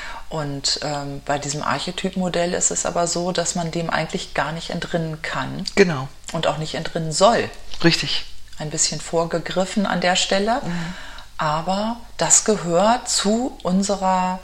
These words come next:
Speaker 1: ja, zu unserer Entscheidung, auf diesem Planeten, in diesen Körpern zu leben.
Speaker 2: Genau. Also die Seele möchte ja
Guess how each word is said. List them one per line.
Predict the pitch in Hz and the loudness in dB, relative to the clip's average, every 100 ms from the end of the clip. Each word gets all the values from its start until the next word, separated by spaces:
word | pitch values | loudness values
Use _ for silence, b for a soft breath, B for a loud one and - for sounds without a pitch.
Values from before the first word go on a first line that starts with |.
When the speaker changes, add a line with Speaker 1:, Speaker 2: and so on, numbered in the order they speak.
| - | -2
Speaker 1:
ja, | 202 - | 0 0
zu | - | 2
unserer | 196 196 175 | 4 6 6
Entscheidung, | 175 - 156 202 226 226 | 4 8 8 8 6 4
auf | 165 | 4
diesem | 190 202 220 | 4 6 4
Planeten, | - 185 175 196 202 | 4 0 4 2 2
in | 196 185 | 0 2
diesen | 185 185 | 2 2
Körpern | - 165 - 160 160 165 B B B | 0 -2 0 -2 -2 -6 B B B
zu | - 190 | 0 2
leben. | 160 147 131 127 - - - | 2 0 -2 -6 -6 -2 4
Speaker 2:
Genau. | 208 185 160 - - B B B B B | 6 6 4 -2 -12 B B B B B
Also | - 208 196 202 | 10 10 12 8
die | 185 | 6
Seele | 185 185 220 262 | 6 8 10 8
möchte | 233 220 - 208 | 8 6 4 4
ja | 190 180 185 | 6 6 6